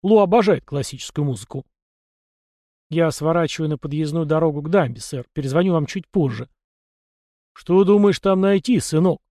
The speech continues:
"Не знаю, меня просто тянет туда". "Уверен, что с тобой всё нормально?" "Всё хорошо". "Перезвони, когда сможешь. Я на связи. Похоже, что на всю ночь". "Нет, сэр.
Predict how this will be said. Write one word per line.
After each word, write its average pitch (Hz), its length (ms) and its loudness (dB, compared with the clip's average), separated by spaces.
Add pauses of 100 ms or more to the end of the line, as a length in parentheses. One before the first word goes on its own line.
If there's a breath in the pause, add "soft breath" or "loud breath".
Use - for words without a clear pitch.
(580)
"Не 190 140 -4
знаю, 165 400 -2
меня 139 200 -4
просто 127 540 -10 (160)
тянет 190 360 0 (100)
туда". 139 280 -12 (600)
"Уверен, 139 420 2
что 202 160 -6
с - 80 -10
тобой 160 260 2
всё - 180 -4
нормально?" 135 520 -4 (340)
"Всё - 140 -8
хорошо". 151 480 -8 (680)
"Перезвони, 170 580 2
когда 135 320 -2
сможешь. 143 560 -4
Я 156 160 2
на 220 100 4
связи. 117 460 -4
Похоже, 202 680 2 (280)
что - 180 -6
на 135 140 -2
всю 156 220 -6
ночь". - 380 -8 (840)
"Нет, 214 280 0
сэр. 151 280 -4